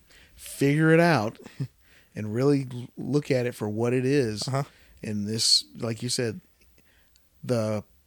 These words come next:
Speaker 1: culmination of this phase keeps continuing.
Speaker 2: Right.
Speaker 1: People are gonna love it.
Speaker 2: Well, okay, so now let's look at it this way. We had Black Widow, which is kind of like a prequel, but your,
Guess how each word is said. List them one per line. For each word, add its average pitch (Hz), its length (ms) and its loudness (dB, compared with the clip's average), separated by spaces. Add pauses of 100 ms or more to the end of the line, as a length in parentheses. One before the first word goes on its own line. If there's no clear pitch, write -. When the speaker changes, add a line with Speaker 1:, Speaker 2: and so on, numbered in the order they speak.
(360)
Speaker 1:
culmination 135 640 0
of 107 80 -6
this 113 200 -4
phase 117 560 -2 (580)
keeps 110 240 -6
continuing. 123 580 -2
Speaker 2:
Right. 110 260 2 (1120)
Speaker 1:
People 104 240 -6
are - 20 -8
gonna 101 180 -6
love 98 220 -8
it. - 80 -12 (220)
Speaker 2:
Well, 196 260 12
okay, 175 260 6
so 165 180 2
now 160 200 2
let's 147 160 0
look 151 100 2
at 139 80 6
it 120 80 0
this 131 220 0
way. 117 160 -2
We 113 160 -2
had 120 360 2
Black 120 260 2
Widow, 120 360 2 (280)
which 127 200 -2
is 117 260 -2 (380)
kind 427 160 0
of 339 60 4
like - 120 2
a - 40 -10 (140)
prequel, 156 600 2 (160)
but 156 180 2
your, 135 420 4